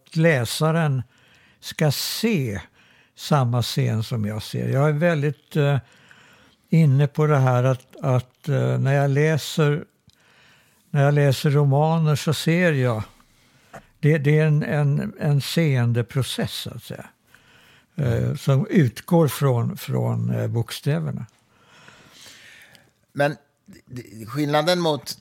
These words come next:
Speaker 2: <laughs> taxiexemplet är ju att, att de scenerna är ju helt skapade ur intet, så att säga. Det är ju inte
Speaker 1: Ja.
Speaker 2: någonting som kommer hända i verkligheten då.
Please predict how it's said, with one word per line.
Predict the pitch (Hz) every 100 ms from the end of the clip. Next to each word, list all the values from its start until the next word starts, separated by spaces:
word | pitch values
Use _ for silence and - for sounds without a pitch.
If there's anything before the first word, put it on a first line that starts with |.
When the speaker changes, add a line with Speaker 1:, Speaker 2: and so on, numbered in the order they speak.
| - 127
Speaker 2:
<laughs> | 131 -
taxiexemplet | 135 - 131 117 180 170 - 123 127
är | 110
ju | 104 104
att, | 104 - - -
att | - 107 -
de | 104 117 120
scenerna | - 156 113 113
är | 104
ju | 101 104
helt | 107 175 151 104 -
skapade | - 110 90 - 92 92
ur | 92 101 107
intet, | 135 104 92 - 123 -
så | -
att | -
säga. | - 58
Det | 90
är | 107
ju | 127
inte | 110
Speaker 1:
Ja. | 120
Speaker 2:
någonting | 107 101 104 95
som | 107
kommer | 101 107 104
hända | 101 95
i | 95
verkligheten | 98 90 107 147 156 98 71
då. | 55